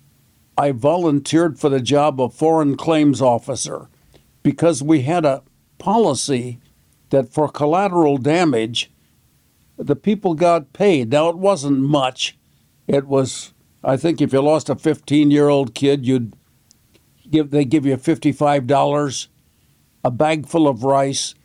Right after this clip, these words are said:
a salasium certificate, and as I recall, a, a bag full of, uh, candy and cigarettes. And I'd meet, I had a Tiger Scout translator that'd sit in the back of the Jeep.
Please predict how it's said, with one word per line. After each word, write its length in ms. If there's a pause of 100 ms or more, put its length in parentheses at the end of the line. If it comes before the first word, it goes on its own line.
a 60
salasium 840
certificate, 800 (760)
and 120
as 140
I 100
recall, 680
a, 160 (100)
a 60
bag 420
full 260
of, 240
uh, 220 (2250)
candy 440
and 160
cigarettes. 800 (800)
And 180
I'd 180
meet, 220
I 140
had 120
a 80
Tiger 440
Scout 500 (460)
translator 800 (180)
that'd 160
sit 200
in 80
the 60
back 340
of 80
the 100
Jeep. 420